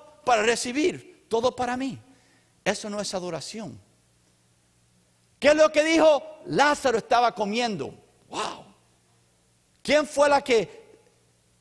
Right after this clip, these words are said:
la héroe de esto? María. ¿Qué fue lo que María hizo? Ella quebró su vaso y se lo puso sobre Cristo. Pero todavía,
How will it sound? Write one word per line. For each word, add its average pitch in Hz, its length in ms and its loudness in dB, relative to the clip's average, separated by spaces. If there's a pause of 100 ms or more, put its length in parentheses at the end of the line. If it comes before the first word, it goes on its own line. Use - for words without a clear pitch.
(260)
la 214 280 2
héroe 202 600 2 (220)
de 214 240 2
esto? 151 320 -4 (600)
María. 135 580 -10 (920)
¿Qué 185 140 -2
fue 233 160 0
lo 226 100 0
que 226 80 -4
María 208 340 0
hizo? 160 460 -8 (380)
Ella 185 280 0 (140)
quebró 151 880 -4
su - 240 -12
vaso 135 480 -4 (540)
y 180 120 -8
se 160 160 0
lo 135 120 0
puso 160 600 -8 (220)
sobre 127 400 -8
Cristo. 131 320 -8
Pero 151 180 -6
todavía, 254 560 0